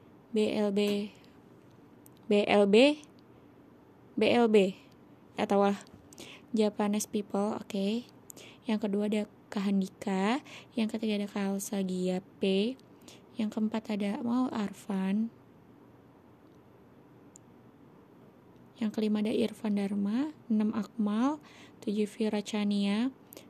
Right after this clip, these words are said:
Delapan Happy. Sembilan Tian. Sepuluh Taufik. Sebelas Garpu Taman. Dua belas Aristi Prasetyo.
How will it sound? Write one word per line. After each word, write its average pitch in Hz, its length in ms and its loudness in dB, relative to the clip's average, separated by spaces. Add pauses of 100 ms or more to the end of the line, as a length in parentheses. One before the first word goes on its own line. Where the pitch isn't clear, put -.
(200)
Delapan 202 240 -2
Happy. 220 640 0
Sembilan 208 480 0
Tian. 208 580 0 (320)
Sepuluh 202 320 -6
Taufik. 202 460 -6 (400)
Sebelas 202 320 -4
Garpu 214 320 -6
Taman. 208 560 0
Dua 202 160 0
belas 202 160 -4
Aristi 208 400 -4
Prasetyo. 208 800 -4